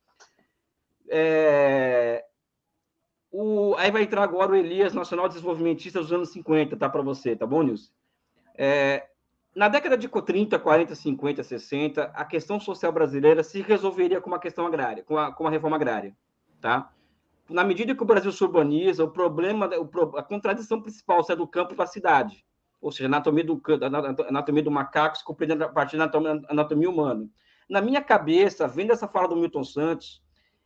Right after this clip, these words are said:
é muito claro para mim, aí pode ser que você não concorde comigo, que, que o que substitui a questão agra-, a, a reforma agrária hoje no Brasil...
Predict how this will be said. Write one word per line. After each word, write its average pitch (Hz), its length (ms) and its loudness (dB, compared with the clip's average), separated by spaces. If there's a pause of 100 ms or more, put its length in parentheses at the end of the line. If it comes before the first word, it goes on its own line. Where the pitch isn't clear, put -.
(140)
é 190 80 -2
muito 269 380 0
claro 202 320 4
para 180 240 4
mim, 170 320 0
aí 151 120 -2
pode 165 300 -4
ser 180 140 -10
que - 80 -20
você 156 80 -6
não 151 80 -4
concorde 143 400 -2
comigo, 147 460 -4
que, 185 440 -4 (200)
que 180 280 -8
o 233 120 -4
que 294 120 -2
substitui 254 600 0
a 247 60 6
questão 202 340 0
agra-, 156 320 2
a, 131 180 -2 (160)
a 143 40 -4
reforma 156 320 2
agrária 139 360 0
hoje 139 340 0
no 131 100 -2
Brasil... 123 600 -2